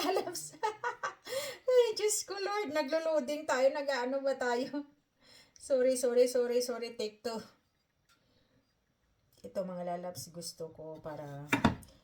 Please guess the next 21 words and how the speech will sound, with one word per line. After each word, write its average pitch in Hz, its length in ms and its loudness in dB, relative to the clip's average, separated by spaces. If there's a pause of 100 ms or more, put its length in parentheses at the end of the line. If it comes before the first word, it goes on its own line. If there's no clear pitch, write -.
(220)
mabilis 156 480 -12
po 143 240 -14
ang 143 480 -14 (400)
pagdurog 147 480 -14
nito. 147 480 -16 (720)
Ah, 139 240 -10 (2250)
hiwain 160 400 -12
ko - 160 -20
po 110 80 -16
ito 135 240 -14
na 135 80 -12
maliliit. 131 560 -16 (400)
Na - 160 -20
cubes 139 400 -14
siya 127 160 -16
po. - 160 -20 (880)
Ito - 400 -20
po, - 160 -20
mga 139 240 -14
lalabs. - 640 -18 (1400)
Para - 240 -20